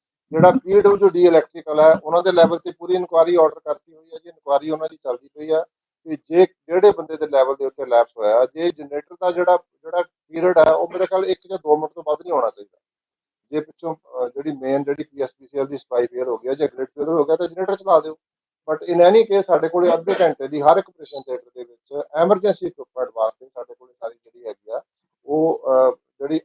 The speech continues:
ਆਨਲਾਈਨ ਯੂ ਪੀ ਐਸ ਦੇ through ਸਾਡੇ ਕੋਲੇ ਬੈਕਅਪ ਹੈ। ਔਰ ਜਨਰੇਟਰ ਦੇ ਨਾਲ ਉਹ, ਉਹਦਾ ਤਾਂ ਛੇ ਅੱਠ ਘੰਟੇ ਦਾ ਹੁੰਦਾ ਹੀ ਹੈ, ਉਸ ਤੋਂ ਬਾਅਦ ਡੀਜ਼ਲ ਪਈ ਜਾਏਗਾ, ਉਹਦੇ 'ਚੋਂ ਲਗਾਤਾਰ ਚੱਲੀ ਚੱਲੇਗੀ, ਉਨੀ ਦੇਰ ਸਾਡਾ, ਸਾਡਾ ਸਰਜਰੀ ਵੀ ਓਵਰ ਹੋ ਜਾਣੀ ਹੈ, ਫਿਰ then we can always plan। ਸੋ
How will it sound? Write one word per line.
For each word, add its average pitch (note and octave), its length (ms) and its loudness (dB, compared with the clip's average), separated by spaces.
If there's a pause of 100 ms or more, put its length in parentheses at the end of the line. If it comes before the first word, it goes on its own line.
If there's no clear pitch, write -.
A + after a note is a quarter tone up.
ਆਨਲਾਈਨ E3+ 460 6
ਯੂ C#3+ 140 -4
ਪੀ C#3+ 140 -12
ਐਸ C3 60 -8
ਦੇ - 120 -16
through C#3+ 260 -20
ਸਾਡੇ A#2+ 160 -20
ਕੋਲੇ A#2+ 180 -20
ਬੈਕਅਪ A2 380 -10 (100)
ਹੈ। F3+ 100 -4 (440)
ਔਰ D3 180 8
ਜਨਰੇਟਰ D3+ 420 -2
ਦੇ G3+ 120 4
ਨਾਲ G3 320 6 (180)
ਉਹ, F3 200 -20
ਉਹਦਾ G3+ 200 2
ਤਾਂ G#3 180 0
ਛੇ F3+ 240 -4
ਅੱਠ E3+ 200 -2
ਘੰਟੇ E3+ 180 -10
ਦਾ F3 100 0
ਹੁੰਦਾ E3+ 200 0
ਹੀ F3+ 80 4
ਹੈ, F3 40 4
ਉਸ E3+ 140 0
ਤੋਂ F3 80 -6
ਬਾਅਦ F3+ 120 2
ਡੀਜ਼ਲ D3+ 320 -2
ਪਈ D#3 200 -4
ਜਾਏਗਾ, D3+ 280 4
ਉਹਦੇ E3+ 160 4
'ਚੋਂ F#3 260 -6
ਲਗਾਤਾਰ C3 300 -2
ਚੱਲੀ - 260 -20
ਚੱਲੇਗੀ, - 340 -20
ਉਨੀ D#3+ 140 -20
ਦੇਰ D#3 100 -20
ਸਾਡਾ, C3+ 320 -4 (400)
ਸਾਡਾ C#3 260 2
ਸਰਜਰੀ C3+ 380 -2
ਵੀ D3+ 100 -2
ਓਵਰ C3 220 2
ਹੋ A#2+ 100 -18
ਜਾਣੀ A2+ 260 -20
ਹੈ, F#3 60 -6
ਫਿਰ E3+ 140 -12
then C3+ 240 -6
we C3+ 100 -10
can C3 260 0
always A2+ 240 0
plan। G2 360 -16 (640)
ਸੋ - 160 -20